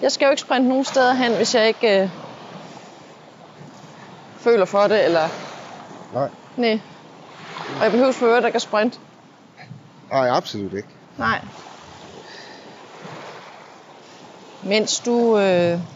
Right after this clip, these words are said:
Speaker 1: mens du lige var over i krattet, så fandt jeg en sten.
Speaker 2: En forstenet burger.
Speaker 1: Ja, det, ja, jeg synes, der ligner en burger. Jeg synes, det ligner en sten, som har sådan en krans hele vejen rundt. Næsten hele vejen rundt.
Speaker 2: Ja.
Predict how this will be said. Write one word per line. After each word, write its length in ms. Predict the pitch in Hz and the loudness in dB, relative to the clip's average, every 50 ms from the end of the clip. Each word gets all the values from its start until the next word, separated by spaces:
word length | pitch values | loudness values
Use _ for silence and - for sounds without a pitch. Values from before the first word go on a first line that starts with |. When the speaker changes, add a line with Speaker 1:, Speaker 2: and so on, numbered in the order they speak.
| - - - - - - - - - | -20 -20 -20 -20 -20 -20 -20 -10 -8
Speaker 1:
mens 200 | 196 190 - - | -8 -8 -6 -4
du 60 | 214 | -2
lige 220 | 202 214 233 240 214 | 0 2 2 2 4
var 60 | 214 | 4
over 260 | 202 196 196 214 220 | 2 4 2 2 0
i 60 | 202 | 0
krattet, 420 | - - - 214 196 208 226 240 220 - - - - - - - - - - - - - - | -2 -2 0 2 2 2 2 0 -4 -6 -14 -16 -16 -18 -18 -18 -18 -16 -16 -14 -12 -10 -6
så 120 | - 220 | -6 -2
fandt 260 | - - 220 214 214 | 2 2 2 2 2
jeg 60 | 208 | 0
en 100 | 185 185 | 0 0
sten. 380 | - - - 208 226 226 208 208 - - - - - | -2 -4 -4 -2 -4 -4 -4 -8 -12 -20 -20 -10 -6
Speaker 2:
En 120 | 117 110 | -6 -6
forstenet 480 | - - 110 - - 117 120 123 117 - | -4 -4 -4 -2 0 0 2 2 0 0
burger. 340 | - 113 113 117 123 120 101 - - - - - - - - - - - - - - - - - - 156 | 0 2 2 2 0 -2 -10 -10 -16 -20 -20 -20 -20 -20 -18 -18 -16 -14 -12 -12 -12 -10 -10 -8 -6 -2
Speaker 1:
Ja, 120 | 170 180 | 0 0
det, 180 | 175 185 180 - - - 127 | 0 0 -2 -4 -6 -8 -6
ja, 120 | 123 120 | -2 0
jeg 120 | 139 160 175 | 0 -2 -2
synes, 200 | - - 233 - | -4 -10 -8 -4
der 80 | 254 | -2
ligner 220 | 254 240 254 247 240 | -2 0 0 0 0
en 60 | 214 | 0
burger. 280 | - 240 247 262 269 277 - - - - - - - - - - - - - - - - | 0 -2 -2 -2 -4 -6 -10 -12 -14 -14 -14 -14 -14 -14 -14 -14 -16 -16 -16 -16 -14 -12
Jeg 60 | 202 - | -10 -10
synes, 280 | - - - 240 226 | -8 -6 -6 -6 -6
det 140 | - 226 208 | -4 -4 -4
ligner 240 | 202 214 226 233 226 | -2 0 -2 -2 -2
en 140 | 160 190 208 | -2 -4 -4
sten, 400 | - - - 269 247 226 214 208 | -4 -4 -2 0 0 0 0 -2
som 160 | - 208 202 | -4 -6 -6
har 160 | 196 220 208 | -4 -6 -6
sådan 180 | 214 - 233 214 | -6 -4 -6 -6
en 60 | 208 - - - | -8 -10 -6 -2
krans 360 | 233 226 196 139 - - - | -2 -2 -2 -2 -8 -6 -4
hele 280 | 233 247 233 226 240 | -2 -2 0 0 2
vejen 260 | 208 202 196 196 202 190 | 2 2 2 2 0 2
rundt. 400 | 170 190 208 - - - - - - - - - - - - - - 262 | 2 2 0 0 -4 -8 -10 -10 -12 -14 -16 -16 -18 -14 -14 -12 -6 -6
Næsten 320 | 269 254 - - 233 233 | -4 -4 -4 -2 0 0
hele 160 | 233 220 202 | 0 0 0
vejen 220 | 196 196 190 190 190 | 0 0 0 0 0
rundt. 320 | 180 185 180 - - - - - - - - - - - - - - - - - | 0 0 0 -2 -8 -12 -14 -12 -12 -12 -12 -12 -14 -16 -18 -18 -18 -18 -12 -8
Speaker 2:
Ja. 120 | 107 104 | -6 -4